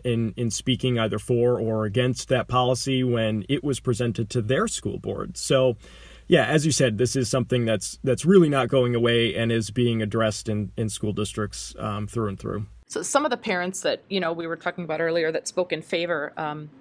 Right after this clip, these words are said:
Speaker 2: of this in Waukesha say that this all kind of snowballed because of these recent school board elections. And we know that, that elections have gotten more politically divisive, um, and a lot of it, you know, is kind of bubbling up. And so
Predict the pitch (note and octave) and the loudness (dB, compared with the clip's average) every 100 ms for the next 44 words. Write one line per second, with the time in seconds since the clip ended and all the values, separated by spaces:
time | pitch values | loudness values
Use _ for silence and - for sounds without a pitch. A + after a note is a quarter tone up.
0 | - - - E3 C#3+ C#3+ - - - D#3+ | -20 -12 -6 -6 -2 -4 -4 -8 -8 -6
1 | D#3 G3+ G#3+ F#3+ A2+ B2+ D3 - - - | 0 0 0 -4 -2 -2 -4 -10 -20 -20
2 | - - F#3+ E3 D#3+ D#3 D3+ - - F3 | -12 -2 2 2 2 0 0 -4 -4 -4
3 | - - - _ - D3+ F3+ - E3 F3 | -4 -10 -12 _ -4 -2 -2 -2 -4 -4
4 | D#3 - F#3+ G3 F#3 E3 E3+ E3+ F3 D#3+ | -4 -4 -4 -2 0 0 -2 -6 -6 -6
5 | D3+ D3 E3 F3 - - C4 G3 D3+ G#2+ | -8 -6 -6 -6 -6 -6 -4 0 0 -2
6 | G2+ - E3 F3+ F#3 G#3 G#3 F3+ E3 - | -6 -4 -2 -2 0 0 2 2 0 -2
7 | _ _ _ - D#3 D3 F#3+ - F3+ E3+ | _ _ _ -4 -2 2 0 0 -6 -4
8 | F3 D3 E3+ D3+ E3 D3+ D3 C#3+ D#3 C#3+ | -4 0 2 2 -2 -6 -4 -4 -6 -8
9 | - - E3+ A#3+ C4 B3+ A#3+ A#3+ A#3 - | -6 -6 2 2 4 2 2 0 -4 -16
10 | - - - F3 E3 D#3+ D#3 D3+ - _ | -16 -10 0 2 4 0 -6 -14 -20 _
11 | _ - E3+ E3 D#3+ D#3 D#3 D#3+ D#3+ E3 | _ -2 2 2 2 2 2 2 0 0
12 | - _ _ _ - B2+ D3+ C3+ D3 - | -2 _ _ _ -8 -6 -2 -2 -2 -4
13 | - D#3 D#3 - F3 D#3+ D#3 - D#3 - | -4 -4 -2 0 2 0 0 0 0 -2
14 | - D#3 - D3+ D3+ D3+ | -6 -4 0 2 0 -2